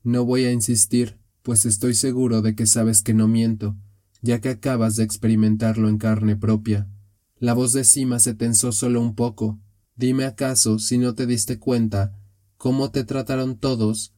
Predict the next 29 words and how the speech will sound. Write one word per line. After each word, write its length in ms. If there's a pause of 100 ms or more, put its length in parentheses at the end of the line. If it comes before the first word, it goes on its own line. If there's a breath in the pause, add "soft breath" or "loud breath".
(120)
cuando 340
se 140
anunció 720 (140)
que 280
eras 260
el 120
heredero 500
Goldwyn, 680 (340)
cómo 320
te 140
miraban, 640 (180)
hablaban 680
e 80
incluso 500
te 140
tocaban, 680 (300)
cómo 280
querían 300
formar 400
parte 300
de 160
tu 160
vida 320
solo 320
por 160
llevar 320
un 120
nombre 300
ostentoso. 800